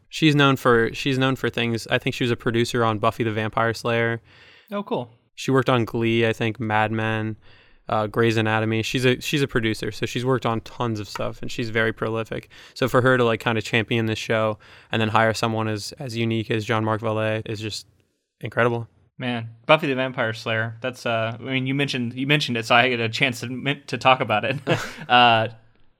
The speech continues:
Speaker 2: yeah, I mean, I grew up with that show. Uh, I've seen every episode.
Speaker 1: Oh, yeah.
Speaker 2: It holds a really special place in my heart. Uh, how about you?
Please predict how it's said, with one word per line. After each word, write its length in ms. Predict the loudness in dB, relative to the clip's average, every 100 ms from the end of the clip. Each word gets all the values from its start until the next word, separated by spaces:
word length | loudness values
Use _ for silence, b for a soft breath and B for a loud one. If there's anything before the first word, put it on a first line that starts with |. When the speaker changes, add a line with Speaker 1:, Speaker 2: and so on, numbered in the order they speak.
| _
Speaker 2:
yeah, 200 | 4 6
I 120 | 4
mean, 120 | 4 2
I 80 |
grew 180 | 2 0
up 80 | -2
with 100 | 0
that 140 | 0
show. 360 | 0 0 0 -4 -10 -4
Uh, 420 | 0 0 -2 -6 -14 -18
I've 80 | -8
seen 160 | -4 -2
every 220 | 0 -2
episode. 540 | -2 -2 -2 -2 -4 -12 _ _ _ -2
Speaker 1:
Oh, 60 | 0
yeah. 120 | 0
Speaker 2:
It 60 |
holds 280 | 0 0 0
a 60 | 0
really 160 | 0
special 300 | 0 -2 -2
place 200 | -2 -4
in 40 | -4
my 100 | -2
heart. 280 | 0 0 -4
Uh, 100 | -4
how 100 | -2
about 100 | 0
you? 180 | 0 -2